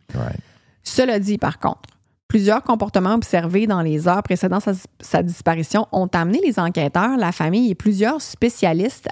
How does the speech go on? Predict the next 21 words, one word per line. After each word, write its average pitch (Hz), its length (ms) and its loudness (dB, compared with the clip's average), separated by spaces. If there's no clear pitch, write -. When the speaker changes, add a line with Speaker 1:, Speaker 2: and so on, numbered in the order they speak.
Speaker 2:
à 165 220 0
évoquer 220 460 0
la 185 160 0
possibilité 196 720 0
d'une 262 220 2
crise 233 400 -2
mentale, 208 680 0
euh, 175 120 0
aiguë 208 400 2
compatible 220 560 0
avec 175 240 0
ce - 80 -12
qu'on 185 300 0
appelle 190 320 2
un 175 140 0
épisode 180 440 0
maniaque, 175 560 -2
sans 254 220 2
que - 80 -6
ce 202 140 2
soit 220 260 0